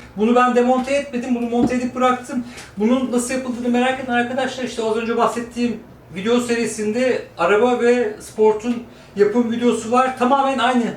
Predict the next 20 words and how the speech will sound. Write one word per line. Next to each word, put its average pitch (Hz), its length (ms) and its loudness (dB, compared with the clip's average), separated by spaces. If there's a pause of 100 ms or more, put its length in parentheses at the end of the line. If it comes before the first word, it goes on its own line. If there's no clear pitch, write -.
mantıkla 165 600 -4 (520)
yapılan, 160 480 0 (1500)
e, 151 100 -6
bir 170 340 -2
araba 185 220 2
sport - 420 -2 (320)
takımı 180 340 -2
bu. 240 100 0
Sadece 233 440 2
bunda 240 520 0 (200)
doğrusal 208 440 4
rulman 220 320 0
kullanıyoruz. 190 520 -4 (200)
Bir 208 160 4
önceki 208 260 -2
projede 196 420 2
ne 220 100 0
kullanmıştık? 185 840 -4
Burçlar 185 380 -2
kullanmıştık. 151 560 -8